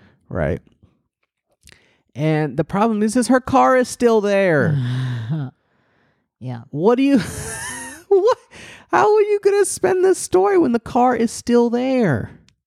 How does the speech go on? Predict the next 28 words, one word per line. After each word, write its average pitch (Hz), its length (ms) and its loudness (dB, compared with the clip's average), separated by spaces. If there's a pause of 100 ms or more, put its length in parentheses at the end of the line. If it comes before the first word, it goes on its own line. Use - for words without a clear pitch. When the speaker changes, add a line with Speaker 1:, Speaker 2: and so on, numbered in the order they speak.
(340)
Speaker 2:
Well, 185 480 0
I 165 140 2
mean, 160 240 0
this, 160 260 -2
this 156 300 2
gets - 240 -2
into, 143 460 0
uh, 135 240 2
something 143 540 -2
that 135 180 -2
Batman, 127 720 0 (640)
uh, 120 320 0
says 120 500 0 (180)
frequently, - 800 -2
that - 220 -10
criminals 139 640 0
are 123 140 0
a 123 40 -2
cowardly 127 640 0
and 117 160 -4
superstitious - 880 -4
lot. 120 400 -10
They're 151 160 0
not, 202 220 0
you're 202 100 4
not 220 240 0
dealing 165 400 4
with 131 260 2